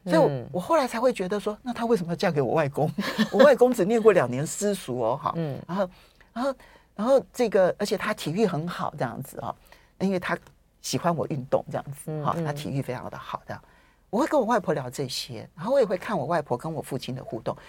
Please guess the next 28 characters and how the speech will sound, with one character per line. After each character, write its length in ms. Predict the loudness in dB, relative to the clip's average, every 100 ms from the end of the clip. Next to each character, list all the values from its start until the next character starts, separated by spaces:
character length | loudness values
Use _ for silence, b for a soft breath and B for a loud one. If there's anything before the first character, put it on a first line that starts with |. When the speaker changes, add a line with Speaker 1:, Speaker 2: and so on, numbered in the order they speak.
| B
Speaker 1:
其 100 | -6
实 80 | 0
我 140 | 0 0
一 100 | -6
直 140 | -6 -8
忽 180 | -8
略 100 | -8
我 100 | -10 -12
外 160 | -20 -20
公， 100 | _ -20 _ _ _ _
Speaker 2:
嗯， 280 | -14 -14 -16 -8
Speaker 1:
我 80 | -8
从 260 | -4 -4
来 140 | -4 -2
没 140 | -2
有 100 | -2
想 260 | -4 -6 -8
过 300 | -4 -4 -4 b b b -6
要 180 | -4 -2
去 240 | -4 -6
理 260 | -6 -6 -6
解 260 | -6 -8 -8
外 160 | -8 -8
公 200 | -8 -8
的 100 | -8
生 300 | -8 -8 -10
活。 180 | -12
Speaker 2:
嗯。 120 | -14